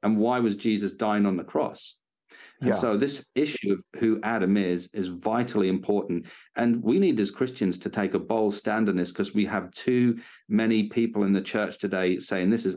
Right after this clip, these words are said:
Speaker 1: unimportant. But if you look, and this is what I try and do in the book, I try and show people, if you pull a thread of Adam out at the beginning, then what you do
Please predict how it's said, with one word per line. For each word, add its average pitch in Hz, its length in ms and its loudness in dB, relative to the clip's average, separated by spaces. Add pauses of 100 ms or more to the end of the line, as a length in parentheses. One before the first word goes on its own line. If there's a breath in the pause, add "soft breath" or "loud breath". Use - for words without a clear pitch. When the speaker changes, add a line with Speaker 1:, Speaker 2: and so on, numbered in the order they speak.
Speaker 1:
unimportant. 104 840 0
But 101 100 -2
if 98 200 -2
you 110 100 2
look, 113 500 0 (360 loud breath)
and 113 100 0
this 143 120 0
is 143 60 4
what 120 160 0
I 107 60 0
try 107 220 -2
and 107 100 0
do 107 80 4
in 104 80 4
the 98 60 2
book, 95 260 -2
I 92 40 -4
try 110 260 -2
and 101 120 2
show 110 260 0
people, 87 520 -4 (380 loud breath)
if 131 260 -2
you 117 60 4
pull 135 280 2
a 117 60 2
thread 127 360 -2
of 113 100 0
Adam 117 300 2
out 87 180 0
at 85 80 -10
the 92 60 -6
beginning, 95 640 0
then 98 200 2
what 104 200 0
you 90 120 -4
do 92 460 0